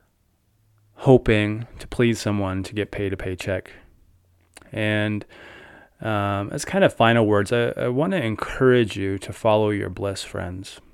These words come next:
Follow your bliss, not to, s-, you know, if your bliss is to serve others, great, but make sure you set boundaries.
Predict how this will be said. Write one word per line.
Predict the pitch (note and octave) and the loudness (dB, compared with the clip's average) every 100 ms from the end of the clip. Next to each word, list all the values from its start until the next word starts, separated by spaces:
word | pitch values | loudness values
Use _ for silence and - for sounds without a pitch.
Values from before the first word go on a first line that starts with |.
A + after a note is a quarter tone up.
| - - - | -20 -18 -18
Follow | - C3+ E3+ | -2 4 6
your | D#3 A2 | 6 4
bliss, | G2 G2+ A#2 - - - - - - - | 2 -2 -2 -8 -18 -20 -20 -20 -20 -4
not | A#2+ C#3 D3+ - - - _ _ _ _ | 0 2 2 -2 -10 -20 _ _ _ _
to, | - - A#2 A2 G#2+ G#2 | -14 -2 0 2 0 -2
s-, | - - - - - | -4 -8 -10 -16 -6
you | A#2 | -2
know, | |
if | A2 | -2
your | B2 | 0
bliss | A#2 C3+ C#3 | 4 4 4
is | B2 | 0
to | G2+ | -2
serve | A#2 - A2+ | -2 2 2
others, | G#2+ G#2 A2+ - | 4 2 0 0
great, | G#2+ G#2+ | 0 0
but | A#2 | -2
make | G#2+ G#2+ | -4 -4
sure | - | -2
you | G#2 | -2
set | G#2+ A#2+ A#2+ | -2 -2 -2
boundaries. | G2+ F#2+ F#2 F#2 G#2 | -2 -2 -4 -6 -10